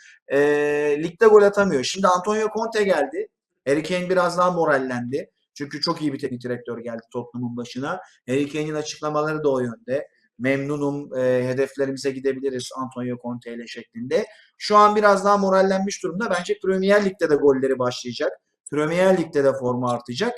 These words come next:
Ama şu ana kadar, e, standartlarının altında kalan bir sezon geçiriyor Harry Kane. Bu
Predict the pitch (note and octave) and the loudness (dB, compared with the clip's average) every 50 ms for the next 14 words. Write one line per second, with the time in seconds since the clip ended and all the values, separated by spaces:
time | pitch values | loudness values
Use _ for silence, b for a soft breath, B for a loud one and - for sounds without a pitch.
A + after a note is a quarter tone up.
0 | - _ _ _ _ _ - - C4 B3 G#3+ G3 G3 A3+ - - - - _ _ | -10 _ _ _ _ _ 2 6 6 8 8 8 4 4 0 -4 -14 -20 _ _
1 | - - G#3+ B3 A3+ G#3+ G3 F#3 F3+ E3+ E3+ E3 F3+ A#3 C4 B3 - - _ _ | -10 -4 0 4 4 4 4 4 0 0 -2 -2 -2 0 -2 -2 -4 -8 _ _
2 | _ _ _ _ _ - C#3 C#3+ D3 D3+ D#3 D#3 D#3 D#3 D#3 - - - - - | _ _ _ _ _ -6 -2 -2 0 0 0 0 -2 -2 -6 -12 -16 -18 -10 -2
3 | - F#3 F#3+ F#3+ F#3+ F#3+ F#3+ F#3+ G3 G#3 A3+ A3+ G#3 F#3+ F#3 F3+ F#3 F#3 G3+ G3+ | 0 0 2 2 4 2 2 2 0 -4 -2 0 4 4 4 4 4 2 0 2
4 | G#3+ G#3+ G#3+ - C#4 C4+ E3 D#3 D3+ C#3+ C#3 - - C#3 C3 C3+ C3+ C3 C3 B2+ | 2 2 4 2 4 4 4 2 0 -4 -6 -4 -2 -2 -2 -2 -4 -6 -6 -8
5 | B2+ B2 - B2 B2 B2+ B2 B2 B2 B2+ B2+ - E3+ G3 A#3 A3+ F#3 F3 F3 E3+ | -10 -10 -10 -6 -4 -4 -4 -4 -4 -8 -8 -8 -6 -8 -6 -6 -8 -8 -8 -8
6 | D#3 | -8